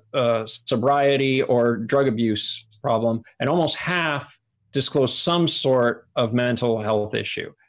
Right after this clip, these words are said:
Now, the thing is, is that we get people that come into our program who will say they have a mental health issue, but the, the bottom line is maybe they need to be,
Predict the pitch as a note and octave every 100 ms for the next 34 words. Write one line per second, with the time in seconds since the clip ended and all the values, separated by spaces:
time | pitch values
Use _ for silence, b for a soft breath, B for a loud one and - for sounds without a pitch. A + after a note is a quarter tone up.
0 | - B2+ A#2+ A2+ B B B B B _
1 | _ _ _ _ _ - - D3 - C4
2 | B3 G#3+ D#3 C#3 C3+ C#3 C3 - b b
3 | b _ _ - B C3+ C3 B _ _
4 | _ _ - - E3 D4 F4+ B3 C4+ A3
5 | F#3+ - G3+ G3 E3+ D#3+ D3+ E3+ F3 D3+
6 | C#3 B2+ A#2+ b b E3 D#3 D3 C#3+ -
7 | - B2+ - A3+ F3 D3 C#3+ C#3 C3+ C3
8 | D#3 C#3 B2+ C#3+ B2+ C#3+ D#3 D3 F#3+ C#4
9 | G#3+ E3 D3 A#2+ C3 D#3+ F#3 D#3 D3+ C3+
10 | B2 C3+ C3+ C3+ _ - C3+ C3 B2+ B2